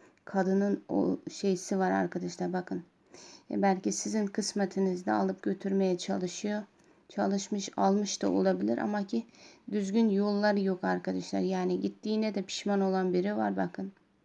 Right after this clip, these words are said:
Mecbur katlanacağım diyor ama katlanamayacağı belli arkadaşlar. Bu yol hayat yolunuz yani.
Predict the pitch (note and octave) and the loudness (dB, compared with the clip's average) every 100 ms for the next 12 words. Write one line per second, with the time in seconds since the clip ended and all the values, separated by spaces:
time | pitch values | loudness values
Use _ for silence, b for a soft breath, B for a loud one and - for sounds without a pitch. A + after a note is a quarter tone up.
0 | _ _ _ _ _ _ B B B B | _ _ _ _ _ _ B B B B
1 | - G3 F#3 F#3 G3+ G3 F#3 F#3+ F#3+ F#3+ | 2 4 4 0 -2 -2 0 4 6 6
2 | F#3 F#3+ F3+ A3 C4 B3+ A3+ G3+ G#3 G#3 | 4 4 2 2 4 4 2 0 2 2
3 | G3+ G3+ F#3+ F3+ F#3 G3+ G#3+ F#3 F#3 F#3+ | 2 4 2 2 0 2 2 4 4 4
4 | F3+ F3 E3+ F#3+ F#3+ A#3+ G#3 A3 G#3+ G3 | 2 0 -2 -2 0 0 0 0 0 2
5 | G3 G#3 G3+ F#3 F#3 F3 E3+ E3+ - - | 4 2 2 -2 0 0 0 -2 -4 -4
6 | - - | -4 -8